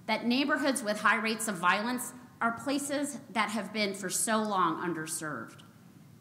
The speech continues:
One of our grants is supporting the New Kensington Community Development Corporation in the Kensington neighborhood of Philadelphia, which is facing high rates of unemployment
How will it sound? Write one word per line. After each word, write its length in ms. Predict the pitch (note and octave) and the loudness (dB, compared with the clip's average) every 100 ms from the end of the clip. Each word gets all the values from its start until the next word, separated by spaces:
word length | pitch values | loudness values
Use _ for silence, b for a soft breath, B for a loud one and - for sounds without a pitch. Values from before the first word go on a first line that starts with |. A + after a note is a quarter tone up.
| - - - | -20 -14 2
One 200 | C4+ D#4+ | 4 6
of 80 | D4+ | 6
our 100 | C#4 | 6
grants 400 | B3 A3+ C#4+ C4 | 4 4 2 0
is 100 | A#3+ | -2
supporting 540 | B3+ A3+ B3+ A#3+ A#3+ | -4 0 4 4 4
the 60 | A3+ | 2
New 200 | B3 C4+ | 2 2
Kensington 600 | B3+ A3+ A3+ A3 A3+ G#3+ | 2 0 0 -2 -2 -2
Community 520 | A3+ A3 A3+ G#3+ G#3 | 0 2 2 2 0
Development 460 | G3+ A3 G#3+ F#3+ | 2 2 2 0
Corporation 720 | - F3 E3+ E3 E3 E3 E3+ | 0 -2 0 -2 -2 -2 -2
in 100 | F3 | 0
the 60 | F3+ | -2
Kensington 580 | E3 G#3+ G#3 G3+ G#3+ F3+ | -2 -2 0 -2 -2 -2
neighborhood 500 | F3+ F#3 F#3 D3+ D3 - - F#3+ | -2 -2 0 -2 -4 -10 -10 -8
of 80 | |
Philadelphia, 800 | - G3 F3+ F3 F3 - D3 A2+ - B B B | -2 0 2 4 4 2 -4 -4 -6 B B B
which 180 | G#3 A#3 | -2 0
is 140 | B3 - | 0 2
facing 560 | B3+ C4 C4+ A3 G#3 - - | 2 2 0 -2 -6 -8 0
high 180 | B3 | 2
rates 280 | B3+ B3 B3 | 4 2 0
of 120 | A3 | 2
unemployment 600 | G3+ F#3+ - B3+ B3+ B3+ | 2 2 0 0 2 0